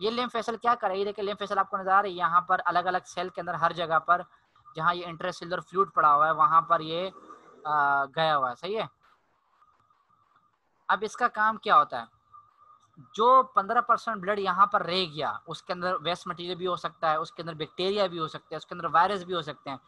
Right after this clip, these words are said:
उसके अंदर hormones भी हो सकते हैं, उसके अंदर enzyme भी हो सकते हैं, बहुत सारी चीज़ें हो सकती हैं पन्द्रह परसेंट के अंदर। उस पन्द्रह परसेंट को वहाँ से पिकअप करेगा, मतलब यहाँ से दोबारा उठा लेगा, और दोबारा lymph vessel क्या करेगा, उसको,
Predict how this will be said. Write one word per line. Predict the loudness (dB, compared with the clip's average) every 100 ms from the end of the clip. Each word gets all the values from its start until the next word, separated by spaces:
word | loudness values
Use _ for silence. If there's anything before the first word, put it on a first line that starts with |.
| -20 _ -16
उसके | -14 -10
अंदर | -6 0
hormones | 2 2 -2 -8 -8
भी | -6
हो | -4
सकते | -4 -6 -8
हैं, |
उसके | -8 -10
अंदर | -10
enzyme | -10 -6 -4 -4
भी | -4
हो | -6
सकते | -6 -10
हैं, | -6
बहुत | -6 -4
सारी | -6
चीज़ें | -6 -6
हो | -8
सकती | -8 -16
हैं | -14
पन्द्रह | -8 -8
परसेंट | -8 -12 -16 -18
के |
अंदर। | -16 -16 -18 _ _ _ _ _ _
उस | -10 -4
पन्द्रह | -2 2 4
परसेंट | 4 0 -4
को | -4 4
वहाँ | 6 6
से | 4
पिकअप | -4 0 2 2
करेगा, | -2 -4 -4
मतलब | -4 -4
यहाँ | -2 -2
से | -2
दोबारा | 2 6 6
उठा | 6 4
लेगा, | 0 -4 -10 -12 -18 -20 -18 0
और | 0
दोबारा | 2 4 6 6
lymph | 0 -4 -4
vessel | -6 -6 -4
क्या | -2
करेगा, | -2 -2 0 0
उसको, | -2 -8 -4 -2 -2